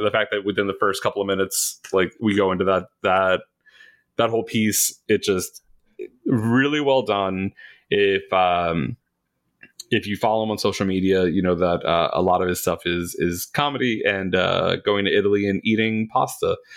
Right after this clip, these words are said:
Uh, there's no pasta involved, but there is a lot of Italian and, uh, and, and just hilarity in this,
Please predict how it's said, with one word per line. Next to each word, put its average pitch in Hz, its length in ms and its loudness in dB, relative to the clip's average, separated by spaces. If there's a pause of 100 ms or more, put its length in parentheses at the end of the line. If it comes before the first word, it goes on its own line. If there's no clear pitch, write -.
(360)
Uh, 92 240 2
there's 98 220 0
no 104 120 2
pasta 107 440 0
involved, 110 560 -2
but - 120 -2
there 92 120 2
is 90 100 0
a 95 60 2
lot 95 140 2
of 92 40 -8
Italian 104 680 -2
and, 90 320 0
uh, 90 460 0 (260)
and, 87 500 0
and 87 320 -2
just - 360 -4 (520)
hilarity 113 640 0
in 95 220 2
this, 90 380 2